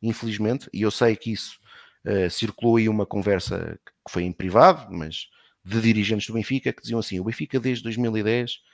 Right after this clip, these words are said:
ganhou sete campeonatos. O Futebol Clube do Porto seis e o Sporting um. Ou seja, nos últimos treze anos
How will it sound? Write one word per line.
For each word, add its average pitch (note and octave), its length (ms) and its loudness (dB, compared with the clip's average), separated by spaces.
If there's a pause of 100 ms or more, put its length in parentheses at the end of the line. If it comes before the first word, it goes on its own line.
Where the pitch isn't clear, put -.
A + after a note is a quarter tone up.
(220)
ganhou A2 360 2
sete - 300 -2
campeonatos. F2+ 680 -6 (1200)
O - 60 -8
Futebol - 300 2
Clube A2 160 0
do G#2 80 -2
Porto - 320 -6
seis B2+ 480 0 (300)
e G2+ 100 -6
o G2+ 40 -4
Sporting A2 460 2
um. D#2+ 240 -10 (240)
Ou F#2+ 100 0
seja, A#2+ 480 0 (380)
nos F#2 140 -4
últimos G2 360 -4
treze A2 400 2
anos A#2+ 280 0